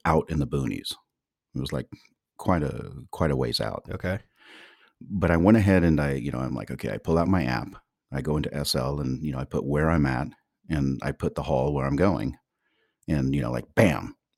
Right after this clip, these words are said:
Speaker 1: all of a sudden it was just like, "Take the train, get off at Fridhemsplan, you know,
Speaker 2: Mm-hmm.
Speaker 1: hop on the bus, seven fifty, forty-five." And it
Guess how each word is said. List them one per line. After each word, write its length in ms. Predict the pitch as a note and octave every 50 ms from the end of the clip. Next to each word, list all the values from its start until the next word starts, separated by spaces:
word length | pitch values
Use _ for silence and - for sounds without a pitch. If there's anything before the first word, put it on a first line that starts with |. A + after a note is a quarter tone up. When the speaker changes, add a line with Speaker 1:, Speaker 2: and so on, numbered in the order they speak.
| _ _ _ _ _ -
Speaker 1:
all 100 | D#2 D2+
of 60 | D2
a 20 |
sudden 200 | - - D#2+ C#2
it 20 | C#2+
was 80 | C#2+
just 160 | - C#2+ -
like, 160 | - A1 A1 -
"Take 140 | - D#2 D2
the 60 | -
train, 400 | - - F2 F2 F2+ F#2 F#2 F#2
get 120 | - D#2 C#2+
off 180 | C#2 C2 -
at 120 | - A1 -
Fridhemsplan, 1080 | - - - D#2+ D2 - B1 B1 - - - - F2 F2 F#2+ F#2+ F#2 F#2 F#2+ F#2 E2
you 60 | D2+ C#2
know, 100 | - -
Speaker 2:
Mm-hmm. 100 | - -
Speaker 1:
hop 160 | E2+ - -
on 80 | D2+
the 80 | C2+ C2
bus, 380 | B1+ D#2 D#2+ D#2+ E2+ E2+ E2 -
seven 300 | - - D#2 D2 D#2 C#2+
fifty, 400 | - D2 C#2 - - _ - D#2
forty-five." 580 | - - D#2+ C#2+ C#2 - E2 D#2+ D#2+ E2 D#2+ - - - - - - - - - - - - _ _ _ _ _ _ _ _ _ _
And 120 | E2+ F2 F2+
it 80 | F2